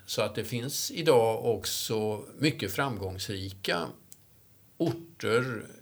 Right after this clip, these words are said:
eller regioner i östra Tyskland. Och där man också ser att, eh, investeringsviljan, eh, har kommit tillbaka. Och det gör, men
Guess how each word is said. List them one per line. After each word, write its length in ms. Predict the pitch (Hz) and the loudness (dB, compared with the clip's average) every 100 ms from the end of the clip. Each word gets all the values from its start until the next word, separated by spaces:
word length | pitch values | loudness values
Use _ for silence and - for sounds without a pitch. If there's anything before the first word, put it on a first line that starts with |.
| - | -8
eller 280 | 113 113 113 | -4 0 0
regioner 760 | 110 120 123 139 104 101 101 101 | 2 4 6 4 2 -4 -6 -4
i 160 | 104 | -2
östra 360 | 123 120 101 117 | 0 0 -2 -2
Tyskland. 600 | - 110 - - 76 - - - - - - - - | 0 -2 -4 -8 -12 -14 -16 -20 -20 -20 -20 -20 -4
Och 100 | 117 | 2
där 180 | 120 113 | 4 4
man 180 | 117 | 2
också 280 | 117 98 - | 0 0 -2
ser 400 | 113 120 107 104 | 0 0 -2 -4
att, 440 | 107 98 - - - | -6 -6 -8 -10 -6
eh, 80 | 101 98 98 101 104 107 - | -2 -2 -2 -4 -8 -10 -8
investeringsviljan, 1400 | 123 117 110 - 151 101 90 - 92 85 98 127 139 110 - - _ _ _ - | -4 0 0 2 2 2 -2 -6 -6 -6 0 0 0 -6 -12 -20 _ _ _ -18
eh, 720 | 208 127 104 104 104 101 101 - | -12 -8 -6 -6 -4 -6 -6 -4
har 120 | 104 | 0
kommit 300 | 123 107 101 | 2 2 0
tillbaka. 600 | 127 104 - - 101 98 - - _ _ - - - - | 0 0 -2 -6 -8 -8 -12 -20 _ _ -20 -20 -20 -6
Och 120 | 117 | 0
det 200 | 127 151 | 2 4
gör, 320 | 151 135 113 | 6 8 6
men 340 | 110 120 120 | 4 0 -2